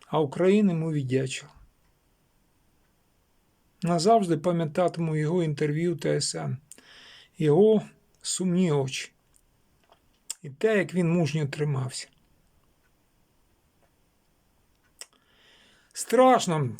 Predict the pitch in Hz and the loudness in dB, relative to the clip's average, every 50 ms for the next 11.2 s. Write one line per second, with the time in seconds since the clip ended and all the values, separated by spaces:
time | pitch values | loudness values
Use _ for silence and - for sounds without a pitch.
0 | - - - - - - 190 190 214 233 220 - - 185 165 - 160 165 175 185 | -12 -12 -12 -12 -4 0 4 4 6 6 4 4 2 0 0 2 4 6 8 8
1 | 190 190 160 131 - - - _ _ _ _ _ _ _ _ _ _ - - - | 6 6 2 -2 -6 -12 -20 _ _ _ _ _ _ _ _ _ _ -20 -20 -20
2 | _ _ _ _ _ _ _ _ _ _ _ _ _ _ _ _ _ _ _ _ | _ _ _ _ _ _ _ _ _ _ _ _ _ _ _ _ _ _ _ _
3 | _ _ _ _ _ _ _ _ _ _ _ - - - - 190 196 202 202 208 | _ _ _ _ _ _ _ _ _ _ _ -20 -10 -2 2 4 6 6 6 6
4 | 202 185 - - 190 - - - 226 240 247 247 - - 196 185 139 - - _ | 4 4 2 0 -2 -2 -2 -2 0 0 0 -2 -2 -2 -2 -2 -2 -4 -12 _
5 | _ _ _ _ _ - - _ - - - _ _ _ - 202 190 - - 202 | _ _ _ _ _ -20 -20 _ -20 -20 -20 _ _ _ 0 0 0 2 2 2
6 | 202 208 214 214 208 196 - 196 185 - - - 208 214 214 214 196 - - - | 4 4 4 4 4 2 2 2 2 2 0 0 2 2 2 2 2 0 -4 -6
7 | - 156 151 - - - 214 202 208 - - _ - 170 151 - 175 170 - - | -8 -8 -8 -4 -2 0 0 0 -2 -4 -6 _ -4 -2 0 0 -2 -2 -2 0
8 | - 196 180 170 190 185 - 185 185 190 202 202 - 180 165 151 147 - - - | 0 0 0 0 -2 -2 0 0 0 0 0 -2 -2 -2 -2 -4 -6 -8 -12 -18
9 | _ _ _ _ _ _ _ _ _ _ - - _ - 151 143 147 135 - - | _ _ _ _ _ _ _ _ _ _ -20 -14 _ -4 -4 -2 -2 -2 -2 -2
10 | 170 165 180 196 196 190 175 143 139 147 147 139 151 147 147 - 175 156 147 139 | 0 0 0 2 0 0 0 -2 -2 -4 -2 -2 -4 -4 -6 -6 -4 -4 -4 -4
11 | 135 139 - | -8 -12 -18